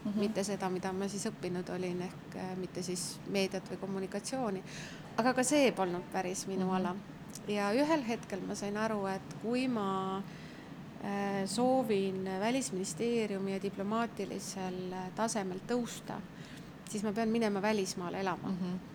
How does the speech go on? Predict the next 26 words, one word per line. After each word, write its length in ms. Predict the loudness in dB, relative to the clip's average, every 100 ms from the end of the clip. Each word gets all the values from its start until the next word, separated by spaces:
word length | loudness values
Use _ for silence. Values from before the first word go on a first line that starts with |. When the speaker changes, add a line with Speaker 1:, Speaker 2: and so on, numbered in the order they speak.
| -8
Speaker 2:
Äh, 240 | -6 -4 -4
sest 260 | -2 -4 -2 -6
üks, 400 | -6 -6 -4 -2
äh, 300 | 0 0 -2 -4
diplomaatia 680 | -6 -2 0 2 0 0 -4
selliseid 340 | -2 -2 -4 -6
kriteeriume, 720 | -8 0 4 4 4 0 -2
kus 160 | -4 -4
sa 60 |
tõused 440 | -2 0 0 -2 -2
oma, 320 | -2 -2 -2 -4 -10 -12 -12 -6
oma 200 | 0 4 6
ametiredelil 960 | 4 2 -2 -2 -2 0 0 0 0 0
või, 220 | -2 -2
või 140 | -2
diplomaatilisel 720 | -2 -2 0 0 0 -2 0 0
redelil, 460 | 0 0 0 0
on 120 | -2 -2
ikkagi 280 | -2 -4
see, 220 | 0 0 0
et 80 |
sa 100 | -2
oled 160 | -4 -4
olnud 140 | -2
välisteenistuses. 960 | 0 0 0 -2 -2 -4 -8 -2 0 0
Speaker 1:
Mhm. 180 | 0